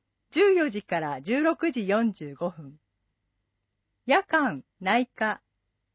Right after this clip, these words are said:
月曜日から金曜日、十九時から二十一時四十五分。土曜日、日曜日、祝日、休日、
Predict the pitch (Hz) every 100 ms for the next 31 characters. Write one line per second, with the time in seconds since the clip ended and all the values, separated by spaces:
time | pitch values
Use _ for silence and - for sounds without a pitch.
0 | _ _ _ - 214 - 381 415 359 -
1 | 262 190 - 233 233 233 220 185 139 -
2 | _ _ _ _ _ 202 349 381 - 254
3 | 240 196 165 151 - 247 359 339 285 220
4 | - 214 175 190 262 233 170 151 180 180
5 | 156 139 - _ _ _ _ _ _ _
6 | _ 208 254 403 392 254 190 190 - 262
7 | 294 277 247 147 - _ _ - - 330
8 | 339 - - 269 269 240 220 - 208